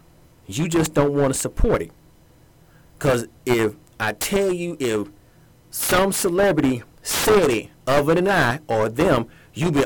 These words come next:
"Oh, man, I'm going there tomorrow, man. I'm going to, to that, that black Amazon. I'm going there. I'm going to what? Uh, uh, shoot, we gonna go over there. We gonna do this." And we shouldn't have to wait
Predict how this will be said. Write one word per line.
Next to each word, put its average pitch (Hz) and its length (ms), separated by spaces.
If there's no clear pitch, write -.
"Oh, 170 160
man, 156 180
I'm 190 100
going 135 300
there 110 120
tomorrow, 120 520
man. 123 160
I'm 202 180
going 156 300
to, 117 140
to 143 100
that, 135 420
that 110 180
black 156 280
Amazon. 196 400
I'm 233 160
going 165 320
there. 170 180
I'm 165 140
going 180 240
to 120 100
what? 147 440
Uh, - 140
uh, - 120
shoot, - 360
we - 120
gonna 160 180
go 156 260
over 143 180
there. 170 120
We 156 80
gonna 147 200
do 208 220
this." 120 300
And 139 140
we 185 60
shouldn't 196 320
have 165 180
to 127 60
wait 160 440